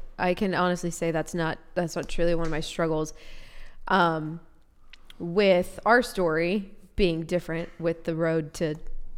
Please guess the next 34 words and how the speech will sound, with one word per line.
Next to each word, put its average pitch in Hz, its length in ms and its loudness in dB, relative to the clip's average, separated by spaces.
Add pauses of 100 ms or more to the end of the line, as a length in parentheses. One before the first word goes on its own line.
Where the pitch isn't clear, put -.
(400)
you 165 140 -4
know, 156 140 -2
between 170 420 -2
infertility 160 560 2
and 156 100 0
miscarriage 160 540 -2
and 160 260 -6
all 165 220 2
of 156 140 -2
that, 160 360 0 (1300)
I 180 640 6
have 185 280 4
learned 180 580 2
to, 170 280 0
and 226 120 6
I, - 300 4 (180)
I 202 100 6
tell 196 220 0
people 170 220 0
this 170 140 2
all 175 80 0
the 170 40 -4
time, 180 200 0
like, 156 240 -4
I, 175 160 4 (400)
I - 80 -10
feel 170 160 -8
like 170 80 -8
I'm 180 80 -4
a 170 60 -6
pretty 170 260 -6
old 170 260 -6
parent 165 400 -6 (100)
for 165 640 -4